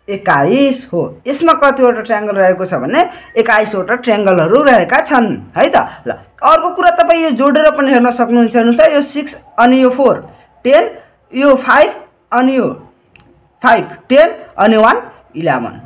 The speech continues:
अनि यो टेन, ट्वेन्टी वान। ल यसमा जम्मा कतिवटा रह्यो? एक्काइसवटा चाहिँ ट्रायङ्गल रहेको छ। ल यो चाहिँ समझ आइसकेको होला।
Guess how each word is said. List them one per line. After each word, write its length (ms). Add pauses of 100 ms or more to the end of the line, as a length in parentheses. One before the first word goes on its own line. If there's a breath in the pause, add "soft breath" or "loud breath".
(880)
अनि 280
यो 60
टेन, 340 (320)
ट्वेन्टी 320
वान। 240 (280 loud breath)
ल 160
यसमा 200
जम्मा 260
कतिवटा 420
रह्यो? 500
एक्काइसवटा 540
चाहिँ 220
ट्रायङ्गल 380
रहेको 300
छ। 60 (360 loud breath)
ल 160 (200 loud breath)
यो 140
चाहिँ 180
समझ 360
आइसकेको 600
होला। 120